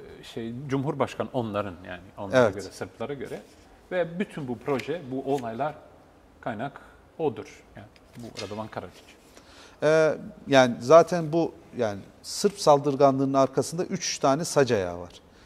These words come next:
Speaker 2: Biri Mladic, biri Karadzic, biri de Milošević.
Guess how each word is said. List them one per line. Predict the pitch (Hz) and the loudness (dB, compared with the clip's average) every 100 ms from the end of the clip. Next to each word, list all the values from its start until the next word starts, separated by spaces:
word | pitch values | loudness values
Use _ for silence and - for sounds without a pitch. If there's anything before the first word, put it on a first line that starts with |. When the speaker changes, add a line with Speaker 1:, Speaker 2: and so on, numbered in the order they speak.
| - - | -18 -6
Speaker 2:
Biri | 151 147 139 | -2 0 -2
Mladic, | 123 123 120 165 - - - | 4 6 6 2 -8 -10 -8
biri | 127 127 123 | -2 -2 -2
Karadzic, | - 123 123 156 175 - - - _ | 2 4 4 2 -10 -12 -16 -20 _
biri | 147 131 | 0 2
de | 156 | 2
Milošević. | 151 143 135 131 95 - | 4 6 6 4 0 -6